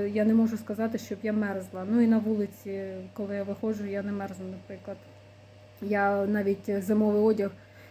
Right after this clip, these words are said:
я навіть зимове взуття не взуваю тут. Я ношу свої, а, ті, е,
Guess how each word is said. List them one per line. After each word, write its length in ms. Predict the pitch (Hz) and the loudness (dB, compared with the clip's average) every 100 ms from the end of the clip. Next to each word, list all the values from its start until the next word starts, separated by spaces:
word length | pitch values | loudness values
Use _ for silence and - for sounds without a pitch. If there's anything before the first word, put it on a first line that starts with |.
| - | 0
я 80 | 226 | 4
навіть 240 | 226 214 | 6 6
зимове 380 | 220 226 226 214 | 6 6 6 2
взуття 360 | 202 214 233 | 0 -2 0
не 120 | 208 190 | 0 -2
взуваю 420 | 196 208 196 196 | -4 -2 -2 -4
тут. 100 | - 190 | -6 -8
Я 100 | 202 | -6
ношу 320 | 202 208 233 | -6 -6 -6
свої, 500 | 220 208 202 202 196 196 - - - - | -6 -6 -4 -2 -2 -4 -12 -20 -20 -10
а, 180 | 196 196 | -6 -6
ті, 160 | 196 208 | -6 -6
е, 220 | 196 | -4